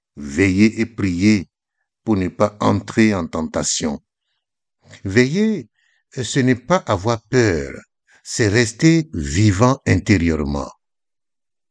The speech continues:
Oui, Marie ne vient pas condamner, elle vient réveiller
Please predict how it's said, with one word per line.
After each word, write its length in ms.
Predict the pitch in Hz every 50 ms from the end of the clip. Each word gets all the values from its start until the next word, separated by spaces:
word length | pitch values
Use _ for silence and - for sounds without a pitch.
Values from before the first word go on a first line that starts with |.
| _ _ _ _ _ _ _ _ _ _ -
Oui, 460 | 85 87 95 101 104 107 107 - - _ _ _ _ _ _ _ _ _ _ _
Marie 560 | - 90 90 92 101 104 107 107 107 107 - _ _ -
ne 160 | 101 92 92
vient 300 | 87 78 82 95 101 95
pas 180 | 98 - 104 101
condamner, 720 | - - 95 87 82 87 87 92 101 104 104 95 82 - _ _ _ _ _ _ _ _ _ _ _ _ _ _ -
elle 200 | 104 95 90 92
vient 320 | 82 76 82 90 95 95 90
réveiller 800 | 78 85 90 90 78 82 85 85 80 85 90 92 90 92 98